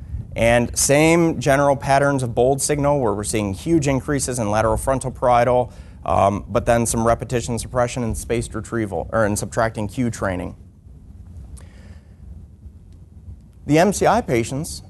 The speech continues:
so I showed you that lateral frontal increase, they're also showing increased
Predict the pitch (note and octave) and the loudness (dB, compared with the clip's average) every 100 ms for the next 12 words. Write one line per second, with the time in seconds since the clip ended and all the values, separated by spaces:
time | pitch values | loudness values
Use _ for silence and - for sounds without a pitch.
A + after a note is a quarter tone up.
0 | - A2+ G#2+ - E3+ F3 C3 G#2 A#2+ C3+ | -4 0 2 2 2 4 2 2 2 4
1 | C#3+ B2+ C3+ C#3 F3 E3+ E3+ - F3+ G#3+ | 4 2 0 0 2 2 2 2 0 0
2 | - - - - - - - - C3+ F#3 | -4 -12 -20 -20 -20 -20 -12 0 4 4
3 | A#3+ C#3+ A#2+ G3 - - - - - - | 4 4 2 0 -10 -20 -20 -20 -20 -4
4 | - C#3+ C3+ - A3 A3 - F3+ F3 - | 2 2 2 2 0 0 0 0 0 -4